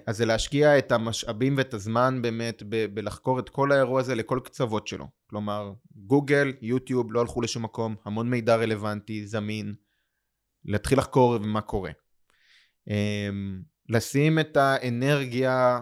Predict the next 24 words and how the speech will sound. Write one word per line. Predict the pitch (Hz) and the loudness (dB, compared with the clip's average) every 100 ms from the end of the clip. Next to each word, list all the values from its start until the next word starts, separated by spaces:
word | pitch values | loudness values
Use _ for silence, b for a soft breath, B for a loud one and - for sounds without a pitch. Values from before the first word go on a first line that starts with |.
| - 101 | -4 -12
ואת | 104 107 104 101 - | -8 -6 -6 -6 -2
האסטרטגיה | 104 101 - 104 - 135 131 113 117 113 104 - | -2 -2 -8 -10 0 2 2 2 0 0 -4 -8
על | 107 107 104 101 98 _ | -8 -6 -6 -10 -14 _
הבנה | 107 98 107 139 139 | -8 -2 0 2 0
של | - 104 | -2 -4
איך | 123 123 - - | -4 -4 -6 -8
משתמשים | 110 - 104 98 113 113 107 | -10 -10 -12 -12 -10 -10 -6
באנשים | 104 101 - 107 107 107 | -6 -6 -12 -10 -10 -10
כמוני, | 104 117 143 135 | -8 -2 -2 -2
כמוך | 113 104 123 - 120 117 104 | -6 -4 -4 -2 0 0 -2
וכו', | - - 156 180 - _ | -8 0 2 2 -4 _
בסדר? | - 127 131 | -6 0 0
וזה | 107 | 0
לא | 107 | -2
ברמת | 113 110 113 | -2 -2 -4
השיווק, | 107 - 104 135 - | -6 -8 0 0 0
זה | 107 | -8
פשוט | - 113 - | -10 -10 -10
מי | 113 | -8
שיכול | 120 113 120 | -4 -2 2
לעזור | 117 104 101 139 143 | 2 0 2 4 4
להם, | 110 107 127 b b b b b b _ | 2 0 -4 b b b b b b _
אה, | 104 98 | -4 -2
בשביל | 101 - 104 113 113 113 | -2 -2 0 0 0 -4